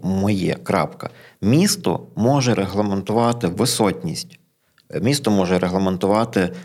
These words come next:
е, доцільність там того чи іншого типу будівлі, комерційна чи житло, площу забудову, крапка. Ні естетику не може. Ну, але на Заході є багато ще обмежень, тому що багато мені говорять:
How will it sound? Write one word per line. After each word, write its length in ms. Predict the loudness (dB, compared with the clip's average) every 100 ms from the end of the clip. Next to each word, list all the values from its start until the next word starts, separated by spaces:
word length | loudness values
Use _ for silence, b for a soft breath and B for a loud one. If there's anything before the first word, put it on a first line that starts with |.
| B B _ 0
е, 600 | 2 4 4 2 2 0
доцільність 760 | -2 -2 2 2 4 2 0
там 160 | -2 0
того 300 | 0 2 0
чи 180 | -2
іншого 540 | 0 0 2 0 -2 -4
типу 400 | 0 0 2 0
будівлі, 600 | 0 0 -2 -2 -4 -6 -14 _ _ _ -4
комерційна 800 | 0 0 0 2 2 2 -4 -4
чи 140 | -4
житло, 520 | -4 -4 -2 -2 -2 B B B _
площу 480 | 4 4 4 0 0
забудову, 580 | 2 2 2 0 0
крапка. 560 | -4 0 0 0 -6 -12 B B B 0
Ні 200 | 0 0
естетику 800 | -4 0 0 0 -2 -6 -10 -12 -4
не 120 | -2
може. 340 | 0 -2 -4 -10 -20 _ _ _ _ _ _ _ -2
Ну, 160 | -2 -2 0
але 340 | 2 4 2 -4 -10 -2
на 80 | 0
Заході 400 | 2 2 0 2
є 100 | 2
багато 360 | 2 0 0 0
ще 140 | 0
обмежень, 360 | 2 2 2 -2
тому 180 | -4 -4
що 120 | -4
багато 460 | -4 -2 -2 0
мені 120 | 0 0
говорять: 360 | 0 0 0